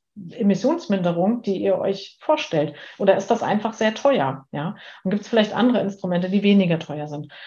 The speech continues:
Und sozusagen Institutionen, die dann auch eine hohe Glaubwürdigkeit haben, ich würde sagen, der Bundesrechnungshof hat erstmal so eine Glaubwürdigkeit,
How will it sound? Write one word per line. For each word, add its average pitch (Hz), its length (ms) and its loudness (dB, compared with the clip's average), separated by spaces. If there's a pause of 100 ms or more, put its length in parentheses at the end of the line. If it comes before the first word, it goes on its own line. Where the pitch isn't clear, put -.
(300)
Und - 360 -4
sozusagen 196 540 2
Institutionen, 208 800 2
die 190 120 -2
dann 185 220 0
auch - 260 -2
eine 170 160 -2
hohe 175 440 0
Glaubwürdigkeit 226 760 2
haben, 226 220 2
ich 170 100 -2
würde 165 160 -4
sagen, 151 140 -4
der 151 80 -6
Bundesrechnungshof 165 760 -4
hat 214 140 -4
erstmal 202 300 -4
so 190 60 -2
eine 180 140 -2
Glaubwürdigkeit, 175 760 -2